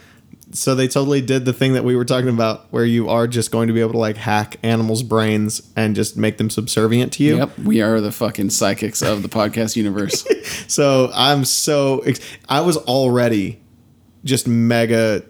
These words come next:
Speaker 1: too excited about this game, but that was the one thing that I needed to just take this to just me being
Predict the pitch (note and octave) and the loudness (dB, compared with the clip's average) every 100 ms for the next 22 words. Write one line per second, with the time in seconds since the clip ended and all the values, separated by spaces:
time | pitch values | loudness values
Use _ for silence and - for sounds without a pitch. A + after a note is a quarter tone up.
0 | - - B2+ A#2 A2 - G#2 G#2 G#2+ A2 | -12 -4 0 0 0 0 0 0 0 -2
1 | A#2+ A#2 A2 A#2 E3 - B2 G#2+ - C3 | -2 -2 0 0 -2 -2 -2 -2 -6 -2
2 | A#2+ C#3+ A#2+ A#2+ A#2+ A#2+ A#2 A#2+ A2+ A2+ | 0 0 0 2 2 2 2 0 2 2
3 | A2+ G#2 F#2+ F#2 - G#2+ A2 - G#2+ - | 0 0 -2 -6 -8 -4 -2 0 0 0
4 | G2 - - - G#2 G2 G2+ - - - | -2 -2 -8 -2 0 2 -2 -2 -10 -20
5 | - - - - - A#2 A2 G#2+ G#2 G#2+ | -20 -20 -20 -20 -4 2 4 4 4 2